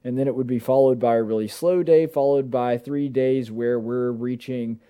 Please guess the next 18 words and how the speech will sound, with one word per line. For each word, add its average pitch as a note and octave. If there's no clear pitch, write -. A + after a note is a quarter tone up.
close F3
to D3
fifty C#3+
hospitalizations A#2
a G#2
day. G2+
Certainly G#3
not F#3
great, C3+
but D3
not E3
nearly E3
as A#2+
bad C#3
as B2
it A2+
may B2
seem C3